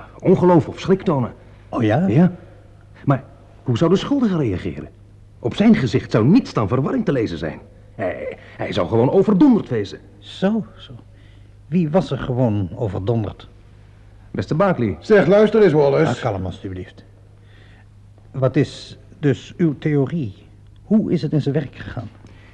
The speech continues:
Speaker 1: Ik zeg niks meer.
Speaker 2: Nou, ook goed. Dan beginnen we van de andere kant. Wie heeft het vergif niet in Miss Carr's glas kunnen doen?
Speaker 1: Wade.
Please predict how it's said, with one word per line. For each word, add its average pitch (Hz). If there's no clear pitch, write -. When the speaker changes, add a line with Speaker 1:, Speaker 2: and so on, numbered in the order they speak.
Speaker 1:
Ik 131
zeg 135
niks 135
meer. 101
Speaker 2:
Nou, -
ook -
goed. -
Dan 165
beginnen 117
we 92
van 92
de 95
andere 127
kant. 120
Wie 190
heeft 175
het -
vergif -
niet 240
in 123
Miss 104
Carr's 104
glas -
kunnen 98
doen? 87
Speaker 1:
Wade. 135